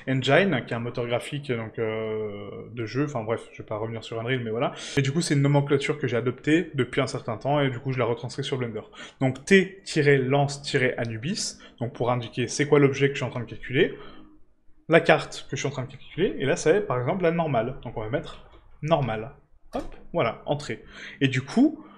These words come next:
ça me permet d'avoir donc mon interface qui est pr-, parfaitement réglée. Donc là, attention, j'ai, j'ai changé les, les valeurs sans le vouloir. Quatre mille quatre-vingt-seize. Et du coup, voilà, donc j'ai bien mon nom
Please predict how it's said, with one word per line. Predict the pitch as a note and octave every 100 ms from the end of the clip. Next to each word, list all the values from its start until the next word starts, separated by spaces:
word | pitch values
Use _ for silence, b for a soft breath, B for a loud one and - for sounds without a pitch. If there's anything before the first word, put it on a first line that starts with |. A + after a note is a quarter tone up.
| B
ça | - A#3
me | A3+
permet | G3+ F3+
d'avoir | E3 C#3 D3+ D3
donc | C3+
mon | C3+ C#3
interface | C3+ D3+ C#3+ -
qui | B2
est |
pr-, | - B2+
parfaitement | - C#3+ C#3+ C#3+
réglée. | A#2 A2+ D#3+
Donc | A3+ C3
là, | B2+
attention, | B2+ B2+ - C3+
j'ai, | A#2+ A2+ A2
j'ai | G#2+
changé | - A#2+ B2
les, | A#2 A2+
les | A2
valeurs | A2+ A#2+
sans | -
le | A#2+
vouloir. | A2 A#2 F#3+ - - B B B - -
Quatre | C3
mille | C3+
quatre-vingt-seize. | B2 A2 A2 - E3 G#3 A2+ B B B B
Et | B2+
du | A#2
coup, | G#2+ G3
voilà, | G3 A2+
donc | A2 A2
j'ai | A#2+ D#3
bien | D3+ D3+ D3+ B B -
mon | C3+ E3+
nom | F3 E3+ E3+